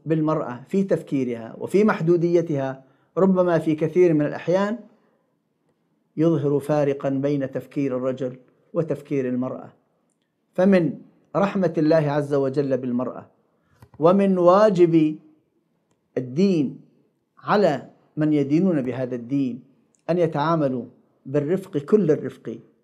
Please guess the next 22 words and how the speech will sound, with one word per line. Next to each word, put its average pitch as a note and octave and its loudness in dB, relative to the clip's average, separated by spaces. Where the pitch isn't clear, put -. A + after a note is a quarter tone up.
مع D3 0
النساء، A#2+ -4
رعاية C3+ -2
وحبا B2 -8
ووئاما C3+ -4
وتقديرا C#3 -2
واحتراما C#3 -4
وانسجاما C#3+ 0
وما F#3 2
إلى E3+ 0
ذلك. D#3+ 0
وهذا G#3+ 4
لا C4 6
يعني E3+ 0
أن E3 0
يفقد A3 4
ال-، E3+ 4
أن E3+ -2
يتنازل G3 4
الإنسان G3 0
عن E3+ 2
رجولته، D3 0